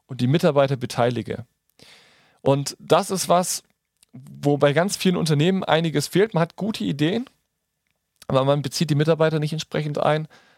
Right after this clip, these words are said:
hat vielleicht auch eine Kultur der Angst, äh, oder des Drucks, wo, ja, die Mitarbeiter gar nicht das Gefühl haben, dass sie sich mit ihren Ideen und Verbesserungsvorschlägen einbringen können.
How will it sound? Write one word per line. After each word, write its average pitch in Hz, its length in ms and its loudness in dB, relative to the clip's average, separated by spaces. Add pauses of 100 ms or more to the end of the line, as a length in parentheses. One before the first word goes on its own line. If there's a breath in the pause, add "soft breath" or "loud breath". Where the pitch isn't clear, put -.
hat - 120 -8
vielleicht 135 180 0
auch 147 60 0
eine 139 120 0
Kultur 143 340 0
der 139 180 2
Angst, 170 380 0
äh, - 40 -2
oder 127 380 2
des 117 200 -4
Drucks, - 420 -2 (440 soft breath)
wo, 143 380 2 (400)
ja, 131 200 4
die 135 80 -4
Mitarbeiter 143 420 2
gar 135 100 2
nicht 135 120 -2
das 127 100 -6
Gefühl 127 320 -2
haben, 156 180 4
dass 170 140 -2
sie 156 100 -4
sich 139 200 -4
mit 143 120 -2
ihren 135 140 0
Ideen 131 320 0
und 160 80 -2
Verbesserungsvorschlägen 131 800 -2
einbringen 156 400 -2
können. 170 240 0